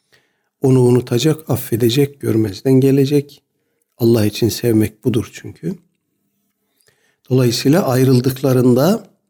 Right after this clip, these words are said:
gene kalplerinde birbirlerine karşı bir kırgınlık, bir,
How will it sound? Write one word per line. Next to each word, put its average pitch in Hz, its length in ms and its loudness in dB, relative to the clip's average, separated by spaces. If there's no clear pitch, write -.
gene 147 460 2
kalplerinde 127 680 0
birbirlerine 123 640 2
karşı 120 420 -6
bir 123 400 -2
kırgınlık, 123 720 -2
bir, - 460 -4